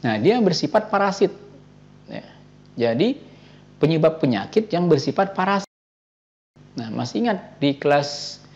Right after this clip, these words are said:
di S M P atau kemarin di S D, apa itu parasit? Ya, tentunya parasit itu adalah makhluk hidup yang hanya bisa hidup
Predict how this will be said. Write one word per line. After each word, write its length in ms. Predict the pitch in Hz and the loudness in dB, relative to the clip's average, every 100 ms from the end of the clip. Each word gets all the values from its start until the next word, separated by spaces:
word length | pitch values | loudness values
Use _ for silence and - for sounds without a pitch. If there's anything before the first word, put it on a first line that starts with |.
| - - | -20 -6
di 80 | - | 2
S 240 | 143 131 127 | 2 4 4
M 240 | 123 127 | 4 4
P 380 | 143 147 185 214 | 4 6 4 2
atau 320 | - 120 123 | 0 0 0
kemarin 320 | 117 117 120 | 2 0 2
di 80 | 120 | 0
S 240 | 123 117 - | 0 -2 -4
D, 380 | 101 110 156 202 - - - - - - - - | -2 0 0 -4 -12 -20 -20 -20 -20 -20 -20 -6
apa 240 | 190 208 226 | -2 2 2
itu 160 | 220 | 2
parasit? 480 | 196 107 98 - 190 - - - - - | -2 -2 -2 0 0 0 -20 -20 -20 -14
Ya, 160 | 117 - | -12 -6
tentunya 480 | 107 113 196 175 | -2 0 0 0
parasit 400 | - 110 104 - - | 0 0 -2 -4 -6
itu 220 | - - | -4 -4
adalah 400 | 190 104 196 - - - - 139 | -2 -2 -2 -4 -18 -20 -14 -4
makhluk 400 | 131 127 147 - | -4 0 -2 -2
hidup 320 | 131 139 214 | -2 0 2
yang 240 | 147 151 147 | 2 2 0
hanya 400 | 131 135 139 147 - - - - - - - | -2 -2 -2 -4 -10 -20 -20 -20 -20 -20 -12
bisa 400 | - 113 - 123 156 | -6 -6 0 2 4
hidup 380 | 143 110 170 | 4 4 2